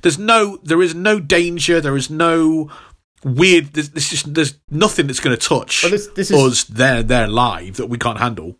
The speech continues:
Speaker 2: So it's, it's new ground for both of us, but it's more new ground for me. So it was really nice and grounding to have your exper-, you, you as an experienced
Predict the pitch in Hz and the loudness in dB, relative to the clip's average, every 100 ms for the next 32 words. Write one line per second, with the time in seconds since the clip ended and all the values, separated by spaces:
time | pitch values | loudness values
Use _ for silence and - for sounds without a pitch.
0 | - 165 175 160 175 151 262 - 175 156 | 0 2 4 0 -2 -2 -2 0 0 0
1 | 147 165 147 131 127 113 - 139 127 160 | 2 2 2 0 0 0 -2 -2 0 0
2 | 160 156 143 147 135 123 123 147 117 117 | 2 2 0 0 0 -2 -6 -4 -4 -2
3 | 131 123 120 127 139 165 160 147 135 127 | -2 -4 -8 -8 -2 -2 0 0 -2 -4
4 | 123 127 131 123 113 117 131 120 123 - | 0 2 2 0 -4 -2 -2 0 -4 -6
5 | - 135 123 123 143 139 135 143 120 117 | -4 -2 -2 -2 -6 -6 -6 -4 -4 -4
6 | 120 - 151 135 117 120 - | -6 -6 0 0 0 -4 -12